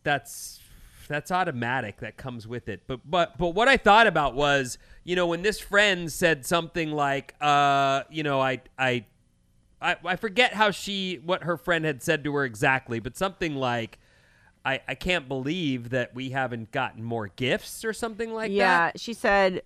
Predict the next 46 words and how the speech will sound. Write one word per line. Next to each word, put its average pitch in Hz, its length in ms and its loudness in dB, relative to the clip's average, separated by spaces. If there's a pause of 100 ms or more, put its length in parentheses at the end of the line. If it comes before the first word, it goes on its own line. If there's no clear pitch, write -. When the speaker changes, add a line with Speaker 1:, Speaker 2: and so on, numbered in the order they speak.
Speaker 2:
uh, 185 220 4
the 180 80 2
Speaker 1:
Especially 196 300 -2
from 170 220 -2
the 160 120 2
wedding 165 400 0
party, 240 480 -2
Speaker 2:
The 185 100 -2
bride 190 280 6
Speaker 1:
specifically? 208 180 -2 (220)
Speaker 2:
said 175 100 -6
she 190 180 0
was 175 180 2
surprised 220 680 4
they 196 80 4
didn't 202 220 0
get 190 140 0
more 180 180 0
gifts. 156 280 0
She 175 120 -4
didn't 170 160 -4
call 175 160 2
me 165 100 -2
out 156 100 -2
specifically, 220 540 -2
but 156 120 -2
she - 140 -2
mentioned 165 400 -2
she - 140 -4
had 151 120 0
expected 208 560 -2
other 170 200 2
members 156 340 -2
in 147 60 -6
the 143 60 -4
wedding 143 260 -2
party 131 240 -2
would 123 100 -6
buy 123 180 0
them 120 140 -4
a 117 40 -6
wedding 113 220 -4
present 113 360 -10
and 113 120 -12
didn't. - 440 -14 (1040)
Speaker 1:
So, 151 420 2